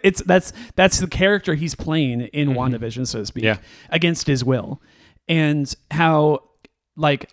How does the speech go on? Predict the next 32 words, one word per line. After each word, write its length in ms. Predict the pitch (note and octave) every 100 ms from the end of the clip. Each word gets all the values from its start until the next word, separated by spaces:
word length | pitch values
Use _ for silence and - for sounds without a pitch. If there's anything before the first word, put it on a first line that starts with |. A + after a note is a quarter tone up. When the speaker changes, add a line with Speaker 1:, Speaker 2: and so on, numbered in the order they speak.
| -
Speaker 1:
all 260 | D#3+ G3
three 240 | G3+ G3 G3+
thousand 460 | F3+ F3+ F3+ D#3+ D3 D3
of 140 | C#3+
these 160 | C#3+ C#3
missing 260 | D3 D#3+
persons 440 | D3 F3 B2 B2 B2+
or 40 |
whatever 400 | B2+ C3 C3 C3+ - - -
in 120 | E3
this 160 | D3
town 480 | - E3+ D#3+ C#3+ C#3 -
are 200 | D3 D3+
real 320 | C#3 E3 E3+
people, 560 | - G3 - A#2+ A#2+ - _ _ -
and 480 | E3 D3+ D3+ C#3 - -
they've 200 | D#3+ D3+
just 200 | D#3 -
been 200 | D3 C3+
basically 460 | A#2+ C#3 - D3
hijacked, 640 | B2+ C#3 E3+ G#2 - - - _ -
uh, 180 | C3 A#2+
by 120 | B2
Wanda. 420 | A#2 C#3+ A2 -
Speaker 2:
Yeah, 200 | A#2+ A2+
I 80 | G#2+
just, 380 | A2+ B2+ - - _ _ _ -
I 100 | B2
don't 120 | C#3+
really 260 | C#3 A#2+ A2
understand, 800 | A2 G#2 G2+ - - G2 G2 F#2+
like, 400 | F#2 F#2+ G#2 -